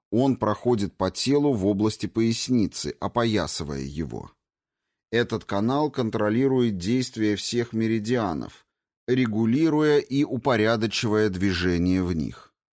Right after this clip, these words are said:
Пятый канал называется иньским соединяющим каналом Инь-Вэй-Май.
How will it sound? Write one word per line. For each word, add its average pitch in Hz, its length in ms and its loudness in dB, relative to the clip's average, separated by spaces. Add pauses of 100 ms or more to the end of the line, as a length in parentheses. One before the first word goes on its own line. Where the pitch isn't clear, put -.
(320)
Пятый 117 380 2
канал 117 480 2
называется 113 800 0
иньским 123 680 0
соединяющим 107 1080 0
каналом 113 760 0 (100)
Инь-Вэй-Май. 98 1300 2